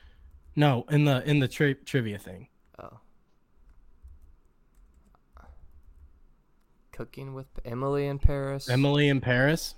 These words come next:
Speaker 1: That sounds, I feel like that's it. People hate that fucking show.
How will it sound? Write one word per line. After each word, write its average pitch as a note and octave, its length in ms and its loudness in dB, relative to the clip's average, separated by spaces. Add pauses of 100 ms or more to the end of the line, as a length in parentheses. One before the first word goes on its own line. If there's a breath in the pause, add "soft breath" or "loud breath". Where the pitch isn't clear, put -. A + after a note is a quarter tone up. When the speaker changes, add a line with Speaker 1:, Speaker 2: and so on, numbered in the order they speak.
(160)
Speaker 1:
That A2+ 160 -4
sounds, B2 320 -4 (680)
I B2 60 -4
feel F3+ 280 2
like D3+ 240 2
that's B2+ 300 -2
it. C#3+ 260 -2 (680)
People D3+ 320 2
hate C3 360 -2
that F#2+ 180 -14
fucking F2+ 340 -16
show. - 320 -16